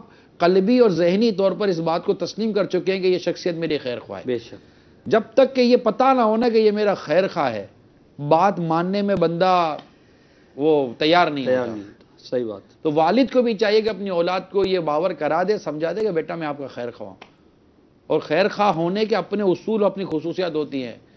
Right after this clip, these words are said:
Speaker 1: خیر کا ہر بار ڈنڈا لے کر چڑھ کر اصلاح کرنے پر ہی نہیں تلا ہوا ہوتا۔ خیر خواہ بننا یہ آسان کام نہیں ہے، دل میں اترنا یہ آسان کام نہیں ہے۔ پھر بعض اوقات بعض ایسے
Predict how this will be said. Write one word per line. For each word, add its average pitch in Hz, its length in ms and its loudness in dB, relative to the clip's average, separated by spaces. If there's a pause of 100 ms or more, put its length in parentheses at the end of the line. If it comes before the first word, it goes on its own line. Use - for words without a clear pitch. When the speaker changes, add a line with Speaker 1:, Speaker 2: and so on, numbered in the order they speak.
(200)
Speaker 1:
خیر 170 180 0
کا 175 180 -2
ہر 170 40 0
بار 180 140 0
ڈنڈا 160 300 -2
لے 175 140 -4
کر 175 140 -2
چڑھ 156 260 -8
کر 170 120 -6
اصلاح 170 260 -6
کرنے 165 300 -8
پر 175 120 -4
ہی 170 80 2
نہیں 165 120 -8
تلا 147 260 -4
ہوا 131 140 -4
ہوتا۔ 107 220 -6 (840)
خیر 151 220 0
خواہ 185 480 2
بننا 156 360 0
یہ 180 140 0
آسان 170 400 -4
کام 165 200 -4
نہیں 156 200 -8
ہے، 156 60 -6
دل 151 220 -2
میں 165 80 -8
اترنا 156 320 -8
یہ 151 60 -8
آسان 143 300 -10
کام 135 200 -10
نہیں 139 200 -10
ہے۔ 107 80 -16 (500)
پھر 185 100 0
بعض 180 260 2
اوقات 208 220 -4
بعض 190 240 0
ایسے 202 340 0